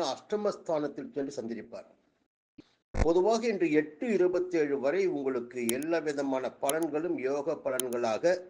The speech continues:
நன்மையாகவே நடந்து கொண்டிருப்பதற்கு வாய்ப்புகள் இருக்கிறது. அதன் பிறகு உங்களுக்கு சந்திராஷ்டமம் தொடங்குகிறது என்பதை நீங்கள் மனதில் கொள்ள வேண்டும். இன்று இரவு ஏதாகிலும் பயணங்களை மேற்கொண்டிருந்தால் முடிந்தவரை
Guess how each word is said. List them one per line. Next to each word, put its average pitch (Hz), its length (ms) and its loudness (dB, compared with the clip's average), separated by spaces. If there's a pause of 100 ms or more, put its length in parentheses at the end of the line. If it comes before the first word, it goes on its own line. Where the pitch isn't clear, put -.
(600)
நன்மையாகவே 180 1040 6
நடந்து 156 420 0
கொண்டிருப்பதற்கு 135 840 -2 (100)
வாய்ப்புகள் 131 600 0
இருக்கிறது. 101 440 -6 (1000)
அதன் 165 380 4
பிறகு 214 320 4
உங்களுக்கு 180 380 4
சந்திராஷ்டமம் 190 880 4
தொடங்குகிறது 175 840 2
என்பதை 147 340 2
நீங்கள் 131 240 0
மனதில் 143 400 0
கொள்ள 127 160 0
வேண்டும். 120 360 0 (840)
இன்று 208 480 4 (200)
இரவு 208 420 6 (200)
ஏதாகிலும் 180 580 4
பயணங்களை 170 580 4 (260)
மேற்கொண்டிருந்தால் 151 880 2
முடிந்தவரை 160 680 2